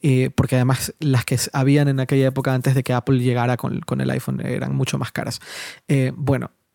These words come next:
eso no lo tiene. No funciona igual d-, o del todo igual en un Fold o en un, eh, en el Huawei, porque es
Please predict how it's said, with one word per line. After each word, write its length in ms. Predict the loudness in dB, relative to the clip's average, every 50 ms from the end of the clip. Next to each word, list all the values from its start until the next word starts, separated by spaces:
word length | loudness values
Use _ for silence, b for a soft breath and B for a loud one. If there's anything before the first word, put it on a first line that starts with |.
| _ _ _ _ _ 2
eso 360 | 4 6 6 6 6 4 4
no 300 | 6 6 6 6 6 6
lo 120 | 6 4 4
tiene. 580 | 2 0 -2 0 0 0 0 -2 -6 -8 -12 _ _ _ _ _ _ _ _ _ _ _ 4
No 120 | 4 6
funciona 400 | 6 6 6 6 6 6 8 6
igual 720 | 6 4 4 2 2 4 4 4 4 2 0 -2 -6 -8 _ _ _ _ _ _ -4
d-, 120 | 0 2 6
o 100 | 8 8
del 220 | 8 8 6 4
todo 200 | 4 4 4 6
igual 420 | 6 4 4 4 2 2 0 -2 -4 -4
en 220 | -2 -2 0 0
un 300 | 0 0 0 0 -2 -4 b b b b b b b b
Fold 720 | b -2 0 2 4 4 6 6 6 4 4 2 0 0 -2 b b b b b b
o 200 | -2 2 2 2 2
en 160 | 2 2 2
un, 440 | 2 2 2 2 2 0 0 -2 -4 -4
eh, 680 | -2 0 0 0 0 0 0 0 -2 -2 -4 -4 -4
en 100 | -2 0
el 120 | 0 0 0
Huawei, 420 | 0 0 0 2 2 0 0 0
porque 240 | 0 0 0 0 2
es 200 | 0 0 -2